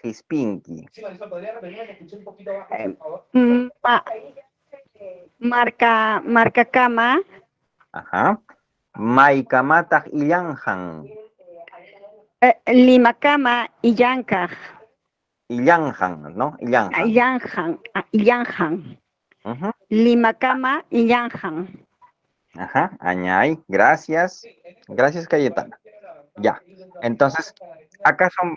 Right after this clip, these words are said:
Speaker 1: varias formas en este caso a preguntas, ¿no? ¿Hasta dónde? ¿No? ¿Hasta dónde? Siempre va a ser la misma, maika cam-, ¿no? Maika mata, ¿no? Y acá ya es la conjugación de los verbos, ¿no?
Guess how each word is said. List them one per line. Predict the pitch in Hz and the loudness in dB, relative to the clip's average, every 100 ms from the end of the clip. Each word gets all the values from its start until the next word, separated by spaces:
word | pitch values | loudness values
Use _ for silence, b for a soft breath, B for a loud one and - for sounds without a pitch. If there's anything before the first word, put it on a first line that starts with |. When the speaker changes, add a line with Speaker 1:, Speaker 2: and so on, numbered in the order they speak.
| - | 0
Speaker 1:
varias | 156 160 160 | 2 2 0
formas | - 147 147 143 | -2 0 -2 -2
en | 123 | -4
este | 123 - | -4 -4
caso | 104 - | -4 -4
a | - | 2
preguntas, | 101 92 87 55 | 2 2 -4 -8
¿no? | 85 139 - | -4 -4 0
¿Hasta | 98 - 95 | -2 0 2
dónde? | 123 180 180 151 202 - _ _ _ | 4 2 2 0 -2 -8 _ _ _
¿No? | - 110 | -10 -6
¿Hasta | 139 92 - 117 | -2 -2 2 4
dónde? | 139 147 | 4 2
Siempre | 156 147 135 | -2 -2 2
va | 131 | 2
a | 120 | 2
ser | 123 | 0
la | 104 | 0
misma, | 110 156 - 107 | 0 -2 -8 -12
maika | 113 98 98 95 - | -6 -2 -2 -4 -12
cam-, | - 131 113 - 104 101 | -2 0 0 -6 -12 -6
¿no? | 120 143 | -6 -6
Maika | - 107 113 110 110 - - 113 - - | -10 -2 2 2 0 -4 -4 -4 -6 -4
mata, | 117 120 - 80 - | 0 0 0 -8 -4
¿no? | 104 165 - _ _ _ _ _ _ | 0 0 -2 _ _ _ _ _ _
Y | 135 160 175 _ | -8 -6 -6 _
acá | 208 202 123 | 0 2 2
ya | 123 127 | 4 2
es | 123 | 2
la | 123 - | -2 -4
conjugación | 98 95 101 95 - 82 | -6 -4 0 0 0 0
de | 98 | 2
los | 90 | 2
verbos, | 92 95 78 - | 4 4 4 -6
¿no? | - 135 | -12 -12